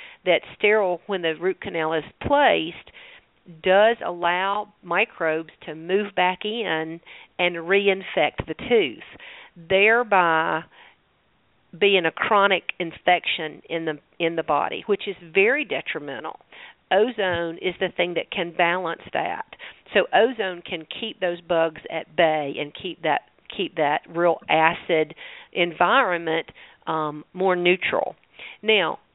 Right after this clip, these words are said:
if you have autoimmune issues, if you have, um, um, health issues, and you're not real healthy, then my,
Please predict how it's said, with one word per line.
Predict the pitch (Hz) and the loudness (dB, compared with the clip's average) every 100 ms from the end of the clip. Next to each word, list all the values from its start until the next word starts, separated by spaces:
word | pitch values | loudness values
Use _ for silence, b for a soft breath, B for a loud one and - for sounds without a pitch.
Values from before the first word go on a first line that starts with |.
| _ _ - | _ _ 2
if | 202 - | 2 2
you | 196 196 | -6 -6
have | 185 - 208 196 | -6 -2 2 4
autoimmune | 208 220 214 220 233 | 4 0 -6 -10 -10
issues, | 226 233 - 240 247 - | -10 -10 -8 -10 -12 -12
if | 175 - | -14 -12
you | 170 165 - | -14 -14 -10
have, | 185 185 214 220 B B B - | -4 -2 -2 -6 B B B -6
um, | 190 170 160 156 - _ 175 | -4 -2 -4 -8 -18 _ -6
um, | 156 156 | -4 -4
health | 156 202 - | 0 0 0
issues, | 196 196 208 196 202 - B B B - | -4 -4 -6 -8 -10 -14 B B B -6
and | 185 | -4
you're | 170 170 | -4 -6
not | 170 175 175 202 - | -6 -2 2 2 0
real | 180 208 208 | -2 0 0
healthy, | - 208 - - 262 285 B B B - | 2 2 2 -2 -2 -4 B B B -6
then | 220 208 | -6 -4
my, | 202 214 | -2 0